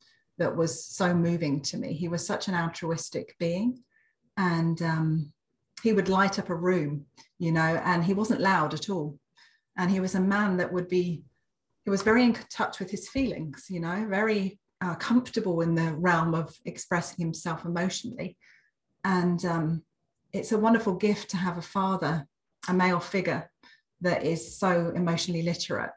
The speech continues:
and, um, at ease to communicate in that way. So I, yeah, I'm just, again, <laughs> the word grateful is coming up a lot today, but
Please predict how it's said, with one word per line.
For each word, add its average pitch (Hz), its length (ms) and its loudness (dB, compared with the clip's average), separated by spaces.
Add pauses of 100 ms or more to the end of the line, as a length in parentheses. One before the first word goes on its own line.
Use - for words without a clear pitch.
and, 156 320 0 (220)
um, 160 300 0
at 180 180 0
ease 170 460 -2 (440)
to 170 300 -2
communicate 175 540 2
in 180 120 -4
that - 240 -6
way. 190 300 -6 (540)
So 175 440 0
I, 175 260 -2
yeah, 190 200 0
I'm 170 200 0
just, - 520 -6
again, 190 320 4
<laughs> 285 240 6
the 247 80 6
word 233 200 4
grateful 196 340 0
is 180 100 -4
coming 180 240 -2
up 170 100 -4
a 190 60 2
lot 196 240 2
today, 175 340 -2
but - 180 -2